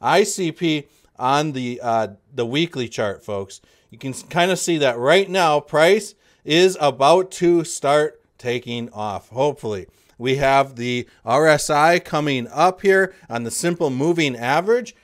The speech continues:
And I do think that once these things do cross, that we should see some bullish momentum. Here is another example of when they crossed right here.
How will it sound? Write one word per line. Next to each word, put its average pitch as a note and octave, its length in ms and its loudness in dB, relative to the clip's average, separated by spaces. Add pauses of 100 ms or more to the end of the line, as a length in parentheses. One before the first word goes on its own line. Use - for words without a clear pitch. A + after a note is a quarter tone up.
(140)
And D3 320 -4
I C#3+ 100 -2
do E3 220 -4
think F#3+ 240 0
that C#3 160 2
once E3+ 240 -2
these F#3 260 0
things E3+ 320 -2
do F3 300 0
cross, D#3+ 580 4 (240)
that C#3 200 -4
we C#3+ 120 -4
should E3+ 320 -2
see D#3+ 420 0
some C#3 420 -4
bullish D3 500 -2
momentum. C3 640 -4 (240)
Here D#3+ 220 4
is D#3 280 2
another C3+ 520 0
example C3+ 520 -4
of A2+ 160 -8
when B2+ 200 -4
they A#2+ 120 -4
crossed A#2+ 540 0
right G2+ 240 -6
here. D#3 380 -2